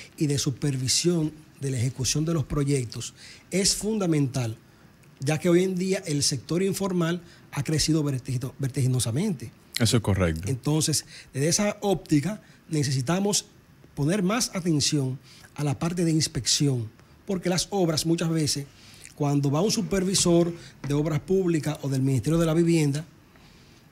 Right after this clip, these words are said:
Speaker 1: eh, bueno, las cosas se hacen, se hacen, digamos, de manera correcta.
Speaker 2: Ujú.
Speaker 1: Pero ¿y cuando ese supervisor no está ahí?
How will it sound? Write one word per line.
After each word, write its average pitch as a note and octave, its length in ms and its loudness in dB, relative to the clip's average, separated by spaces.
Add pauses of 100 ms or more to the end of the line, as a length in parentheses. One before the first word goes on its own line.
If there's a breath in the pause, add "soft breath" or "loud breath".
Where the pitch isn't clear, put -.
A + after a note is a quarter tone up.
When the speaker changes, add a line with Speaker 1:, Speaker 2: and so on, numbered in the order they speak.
Speaker 1:
eh, C3+ 400 -4 (320)
bueno, E3 300 0
las A#2+ 160 -2
cosas E3 200 0
se F3 60 2
hacen, E3+ 300 2
se D3+ 180 -2
hacen, D3 680 0
digamos, C#3+ 540 -2 (220 loud breath)
de D3+ 60 -2
manera D3 280 2
correcta. C#3+ 480 -2 (140)
Speaker 2:
Ujú. B2 140 4 (100)
Speaker 1:
Pero D#3+ 140 6
¿y E3+ 40 4
cuando F#3+ 300 -2
ese A#3+ 80 0
supervisor G#3 500 0
no F#3+ 140 -2
está E3 200 -4
ahí? A#2+ 180 -2